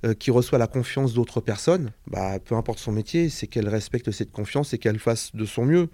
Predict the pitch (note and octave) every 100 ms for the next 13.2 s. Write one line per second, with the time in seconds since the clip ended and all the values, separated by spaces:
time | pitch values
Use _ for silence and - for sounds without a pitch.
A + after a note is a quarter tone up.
0 | A2+ C#3 - A2+ B2+ D#3+ D3 C3 A#2+ A2+
1 | G3+ G3+ B2 A#2 - D3+ - A2+ A2+ G#2+
2 | G#2 G#2 - A#2+ A2+ A2 B2+ A#2 - C3
3 | - C#3+ B2+ - A#2 G#2 B2+ B2 - G#2+
4 | G#2 A#2 C#3 C3 B2 A#2 A#2+ G2+ A#2 C#3
5 | C3 A#2 G#2 G2+ - A2 E3 - - -
6 | - - - - G#2 G#2 G#2 G#2+ A2 D#3
7 | F3 A2+ G#2 G#2+ B2+ C3 B2 A2 G#2 A#2+
8 | A2+ C3 B2+ G#2 G2 G2 - G#2+ G#2 A#2+
9 | - G#2 G#2 A2+ A2+ - A#2+ A2 G#2+ G2+
10 | B2+ G3 - - A#2 - B2 B2 C3 B2+
11 | A#2+ - A#2+ A#2+ C3 C3+ A2 G2+ G#2+ A#2
12 | G#2+ F#2+ G2+ G2+ G2+ A2 A2 G2+ G2 C#3+
13 | E3+